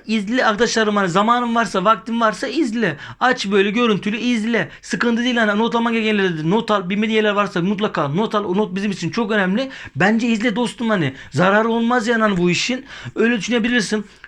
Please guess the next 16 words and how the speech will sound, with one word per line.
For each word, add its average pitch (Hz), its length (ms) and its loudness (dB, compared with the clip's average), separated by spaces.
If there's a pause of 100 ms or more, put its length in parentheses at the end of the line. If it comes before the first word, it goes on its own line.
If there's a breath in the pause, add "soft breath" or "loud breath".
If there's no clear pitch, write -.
Şimdi 180 420 0
nasıl 220 300 0
sınavı 180 440 -2
kazanacağız? 185 520 2
O, - 40 -6
orasına 208 600 2
gelelim. 175 420 0
Biraz 214 180 2
size 196 200 -2
bilgi 190 240 -2
verdikten 190 300 0
sonra 190 320 -2 (340 loud breath)
gençler, 185 360 0
sınavı 240 380 -2
kazanmak 220 420 0
istiyorsanız 185 540 -4